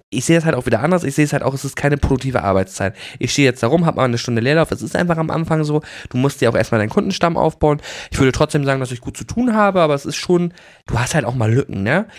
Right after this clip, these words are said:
Dann nehme ich mir halt auch mal den K H B so einen Fick draußen vom Laden mal durch. Mein Gott, ich bin mir halt aber auch für nichts zu schade. <laughs>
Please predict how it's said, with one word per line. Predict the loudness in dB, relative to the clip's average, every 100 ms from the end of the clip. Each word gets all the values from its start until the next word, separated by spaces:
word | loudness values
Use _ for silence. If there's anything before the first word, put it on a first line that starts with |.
| -6
Dann | 0
nehme | 2
ich | 2
mir | 2
halt | 2
auch | 2
mal | 2 4 2 0 -6
den | -6 -4 -2
K | 0
H | 0
B | 0
so | -2
einen | -4
Fick | -6 -2
draußen | -2 0
vom | 0 0
Laden | 0 0
mal | -2
durch. | -2 -2
Mein | 0 2
Gott, | 0 -2 -20 -14 -6
ich | 0
bin | 2
mir | 4
halt | 4
aber | 4
auch | 2
für | 0
nichts | -4 -4
zu | -4
schade. | 0 2 2 0
<laughs> | -2